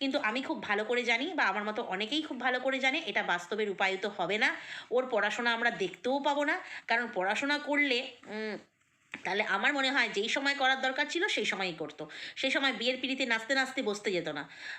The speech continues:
তো যাই হোক, ওর জীবনের প্রেম, ভালোবাসা, সংসার, পরকীয়া, নোংরামো সব কমপ্লিট হয়ে গেছে। এখন মানে ও পিএইচডি করবে, পরকীয়াতে পিএইচডি। এবারে বলি, ওই যে ফ্ল্যাটটায় ও থাকে, একা থাকে, একা থাকে, আমরা সব সময় শুনেছি একা থাকে।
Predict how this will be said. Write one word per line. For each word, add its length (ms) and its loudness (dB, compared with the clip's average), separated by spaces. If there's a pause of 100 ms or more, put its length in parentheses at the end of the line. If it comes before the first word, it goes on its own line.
তো 280 0
যাই 180 4
হোক, 100 0 (420)
ওর 180 2
জীবনের 400 0
প্রেম, 380 2
ভালোবাসা, 460 2
সংসার, 420 2 (120)
পরকীয়া, 600 2 (200)
নোংরামো 580 2
সব 300 2 (100)
কমপ্লিট 420 0
হয়ে 160 2
গেছে। 300 2 (300)
এখন 260 0
মানে 320 0
ও 100 0
পিএইচডি 560 -2
করবে, 280 -2
পরকীয়াতে 680 0
পিএইচডি। 580 -8 (360)
এবারে 280 4
বলি, 300 0
ওই 140 0
যে 100 0
ফ্ল্যাটটায় 480 4
ও 100 0
থাকে, 440 0
একা 300 2
থাকে, 340 -4
একা 260 0
থাকে, 240 -2
আমরা 220 0
সব 240 -2
সময় 280 -2
শুনেছি 300 -2
একা 260 0
থাকে। 280 -10